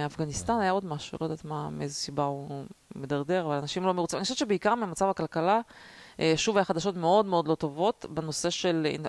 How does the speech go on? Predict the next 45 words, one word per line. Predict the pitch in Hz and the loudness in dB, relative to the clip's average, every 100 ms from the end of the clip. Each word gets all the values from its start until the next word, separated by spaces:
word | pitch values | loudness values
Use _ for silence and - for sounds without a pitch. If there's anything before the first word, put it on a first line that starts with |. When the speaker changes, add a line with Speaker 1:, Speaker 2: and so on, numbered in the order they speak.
| - | -4
Speaker 1:
האינפלציה. | 147 - 185 202 190 | -4 2 4 4 4
היה | 160 175 | 6 4
עכשיו | 165 175 156 151 147 151 - - | 2 -4 0 2 2 2 -2 -2
באוגוסט | 160 175 190 - - - - - - 160 | 2 4 2 0 -4 -10 -20 -20 -4 -2
ה-produce | - 170 139 180 214 - | 0 0 0 -2 -2 0
price, | 240 254 285 - - - _ - - | 2 4 0 -4 -8 -12 _ -16 -6
אה, | 160 | -2
אמרו | 147 165 | 0 2
משהו | 175 175 - | 2 2 0
שמונה | 185 170 | 0 0
נקודה | 180 | 0
שלוש | 165 165 160 | 0 0 0
אחוז, | 196 | 0
משהו | 185 185 202 | 4 2 2
באמת | 175 170 185 | -2 0 2
עלייה | 170 170 185 | 4 6 6
הכי | 185 | 6
גדולה | 180 180 180 | 4 6 6
מאלפיים | 170 156 170 156 | 4 0 0 2
ועשר, | 170 - 220 226 214 _ | 0 0 -2 -2 -6 _
באמת | 117 156 170 | -4 -2 0
גרוע. | 160 156 202 262 - - - - - - | 2 4 6 4 -2 -18 -16 -16 -16 2
והיה | 165 170 | 8 10
להם | 226 | 10
עכשיו | 196 202 | 8 2
גם | 170 | 2
קטע | 185 220 | 4 4
שכולם | - 185 196 | 2 4 4
צחקו | - 151 - 254 | 2 0 6 8
עליו, | 202 185 196 | 10 6 2
שלא | - 165 151 151 147 151 | 0 4 6 6 4 4
יודע, | 180 165 | 2 2
איזשהו | 151 165 - | -2 -2 0
economic | 165 180 165 | 0 2 2
advisor | 147 208 208 | 4 4 4
שלו | 185 165 147 | -2 2 2
אמר, | 160 226 | 6 4
"בגדול, | 214 262 269 370 | 4 2 4 4
האינפל-, | 302 - - | 2 -2 -2
אם | 285 | 0
אנחנו | 294 254 233 | 2 2 2
מורידים | 208 196 190 226 | 4 4 2 0
את | 190 | 0
מחיר | 175 170 208 185 | 0 2 4 6
העופות, | 185 - 170 - 190 156 | 6 6 0 4 4 4